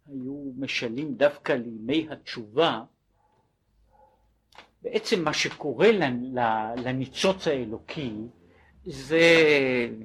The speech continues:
אני לא יודע אם זה תיאור מדויק, אבל הייתי אומר ככה, יש טראומה, ואחריה יש אמנזיה.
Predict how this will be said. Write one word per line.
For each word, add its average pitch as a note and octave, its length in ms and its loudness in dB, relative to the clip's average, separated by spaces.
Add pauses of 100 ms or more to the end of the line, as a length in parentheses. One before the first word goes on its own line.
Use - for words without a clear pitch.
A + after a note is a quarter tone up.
(1800)
אני B2+ 280 -10
לא C3 80 0
יודע B2+ 240 0
אם A#2+ 200 -4
זה - 140 -14
תיאור E3+ 460 -4
מדויק, C3 840 4 (460)
אבל C3+ 140 -6
הייתי D#3 260 -4
אומר C3 200 -2 (120)
ככה, - 320 -20 (200)
יש D#3 200 -2
טראומה, A#2 500 0 (960)
ואחריה B2+ 520 -8
יש C#3 260 -6
אמנזיה. B2 600 -6